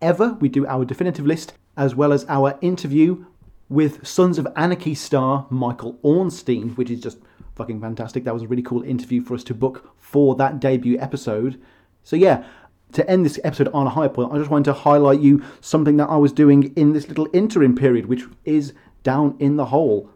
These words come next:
my guilty little side project.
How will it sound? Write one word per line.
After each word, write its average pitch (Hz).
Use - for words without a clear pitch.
my 131
guilty 143
little 131
side 151
project. 120